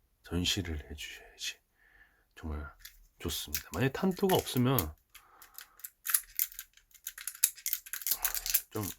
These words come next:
썰렁해지거든요. 보여드리면, 예, 요렇게,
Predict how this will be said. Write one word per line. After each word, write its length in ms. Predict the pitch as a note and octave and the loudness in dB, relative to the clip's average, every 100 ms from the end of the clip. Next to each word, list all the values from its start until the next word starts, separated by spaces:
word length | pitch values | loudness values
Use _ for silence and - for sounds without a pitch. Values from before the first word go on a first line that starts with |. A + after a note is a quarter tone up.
| - - - - | -6 -6 -4 -2
썰렁해지거든요. 1300 | C3 C3 B2 G#2+ E2+ - - - F#2+ E2 D#2+ E2 F#2 - - _ _ _ - - - - | 0 2 4 4 2 -6 -4 -2 -2 -2 -4 -2 -2 -2 -6 _ _ _ 2 2 -2 -2
보여드리면, 440 | F2 D#2+ - - - - - - - - - - - - _ - - - - _ _ _ _ _ _ _ - | -2 6 10 12 10 8 6 2 -6 -18 -20 -20 -20 -20 _ 0 0 0 -16 _ _ _ _ _ _ _ -8
예, 360 | E2 C#2 A#2+ E3 _ _ _ _ _ _ - | -6 -4 -8 -8 _ _ _ _ _ _ -14
요렇게, 320 | D2+ D2+ | -14 -12